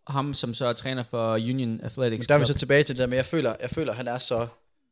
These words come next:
Speaker 2: tilpas chill i forhold til sporten, at han, øh, han kunne, han kunne aldrig finde på at snyde. Han er ikke, der er ikke nok på spil.
Speaker 1: Men det er jo klassikeren, det der, hvor man tænker, han kunne aldrig finde på det.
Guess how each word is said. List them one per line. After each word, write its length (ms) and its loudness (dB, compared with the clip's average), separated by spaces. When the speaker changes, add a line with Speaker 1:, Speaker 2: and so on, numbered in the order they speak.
Speaker 2:
tilpas 340 -4
chill 300 -2
i 40 -12
forhold 240 0
til 80 -4
sporten, 420 0
at 100 -6
han, 240 -4
øh, 60 -4
han 520 -10
kunne, 140 -20
han 120 -12
kunne 120 -14
aldrig 160 -10
finde 100 -12
på 80 -4
at 60 -6
snyde. 240 -8
Han 80 -4
er 40 -2
ikke, 100 -4
der 60 0
er 20 4
ikke 100 -2
nok 100 -4
på 60 -14
spil. 200 -2
Speaker 1:
Men 20 -6
det 20 -8
er 40 2
jo 40 -2
klassikeren, 400 -4
det 80 -10
der, 100 -8
hvor 100 -12
man 120 -8
tænker, 200 -14
han 120 -10
kunne 120 -10
aldrig 140 -10
finde 140 -18
på 80 -14
det. 80 -16